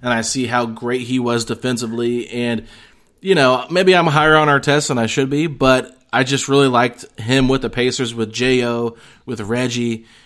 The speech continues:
and Ed Tinsley actually was decent for a season before he became crazy. But yeah, I, you know, I love Jalen Rose too, and I, and I have him later coming up in this, uh, list as well.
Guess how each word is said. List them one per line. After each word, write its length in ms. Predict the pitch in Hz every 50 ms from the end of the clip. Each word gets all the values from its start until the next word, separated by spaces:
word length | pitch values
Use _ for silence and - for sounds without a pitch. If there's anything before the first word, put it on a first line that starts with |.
| _ _
and 300 | - 120 120 117 113 113
Ed 240 | 92 87 113 113 104
Tinsley 400 | - - 147 160 151 135 123 117
actually 320 | 113 113 117 113 - 127 113
was 160 | 113 110 110
decent 380 | 104 135 170 175 - 117 107 -
for 100 | 123 113
a 80 | 104
season 380 | 98 - - 131 131 127 131 120
before 300 | 110 107 98 127 120 113
he 40 | 107
became 340 | 107 104 - 113 107 104 107
crazy. 480 | - 135 139 143 127 107 104 107 113 - - - - - - - - _
But 120 | - 127 123
yeah, 240 | 131 143 139 127 120
I, 300 | 113 113 135 151 156 151 - - _ _
you 120 | - 165 160
know, 120 | 151 143
I 100 | 147 180
love 240 | 202 175 165 170 156
Jalen 260 | 131 147 143 131 120 113
Rose 200 | 113 107 104 -
too, 160 | - 123 110
and 80 | 107 110
I, 120 | 117 123
and 140 | 123 107 123 120
I 80 | 123
have 260 | 120 131 135 131 123 127
him 160 | 131 120 120
later 300 | 117 120 127 117 107 101
coming 320 | 95 - 127 117 113 110 113
up 140 | 113 110 -
in 60 | 107
this, 240 | 110 110 107 - -
uh, 360 | - 85 117 110 104 104 101 101
list 260 | 110 120 117 - -
as 100 | 110 104
well. 500 | 110 120 143 165 170 131 113 104 92 -